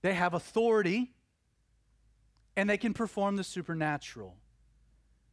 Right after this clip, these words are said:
Again, we're told in verse two, the names of the twelve apostles are these.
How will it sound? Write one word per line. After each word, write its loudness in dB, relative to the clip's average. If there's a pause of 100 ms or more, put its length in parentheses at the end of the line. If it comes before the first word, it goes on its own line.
(600)
Again, 0
we're 0
told -2
in -4
verse -4
two, -6
the -4
names -4 (640)
of -4
the -8
twelve -2
apostles -4
are -10
these. -6